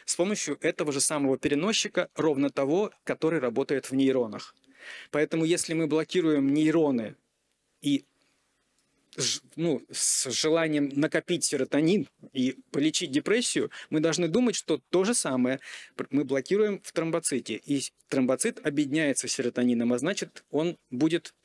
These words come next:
хуже агрегировать. Особенно вот, когда речь идет о применении в сочетании с какими-то другими лекарственными препаратами. Вот Н П В П плюс какие-нибудь еще антикоагулянты, помимо антиагрегантов.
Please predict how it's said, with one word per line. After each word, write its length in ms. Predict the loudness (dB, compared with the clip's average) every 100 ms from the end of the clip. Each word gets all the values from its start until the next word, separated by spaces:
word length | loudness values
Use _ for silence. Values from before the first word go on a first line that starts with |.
| _
хуже 360 | -4 0 0 0
агрегировать. 800 | 0 0 2 2 2 -2 -6 -14 -20 -20 _ _
Особенно 540 | -6 0 0 2 2
вот, 260 | 2 -2 -4
когда 520 | -6 -2 0 0 0 -2
речь 300 | -2 -2 -2
идет 320 | 0 0 -2 -4
о 260 | -2 -2 -4 _
применении 760 | 0 2 4 2 2 0 0 -6 _ _ _ _ _ -20 -20 _ -6
в 80 |
сочетании 540 | -4 -2 -2 0 2 2
с 80 | 0
какими-то 440 | -2 0 0 0
другими 360 | 0 2 2 2
лекарственными 460 | 0 -2 -4 -8
препаратами. 480 | -10 -6 -6 -4 -6
Вот 120 | -4
Н 80 | -4
П 100 | 0
В 120 | 0
П 200 | 2 0
плюс 320 | 0 0 0 -4 -16 -20 -10
какие-нибудь 560 | -8 -4 -2 0 0
еще 300 | -2 -2 -2 -2 -14 -20 -16
антикоагулянты, 760 | -4 -2 -2 -2 0 2 0 -2
помимо 340 | 0 2 2
антиагрегантов. 760 | 0 -2 -4 -2 -2 -4 -10